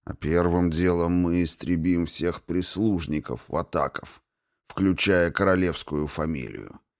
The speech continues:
Может, с короля и начнем. Есть люди, которые до сих пор убеждены, что в атаке уничтожили королевскую фамилию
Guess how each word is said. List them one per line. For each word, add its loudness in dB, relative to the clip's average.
Может, 0
с -6
короля 2
и -2
начнем. -4
Есть 2
люди, 4
которые 2
до 4
сих -2
пор 2
убеждены, 0
что -2
в 0
атаке 2
уничтожили 2
королевскую 0
фамилию 0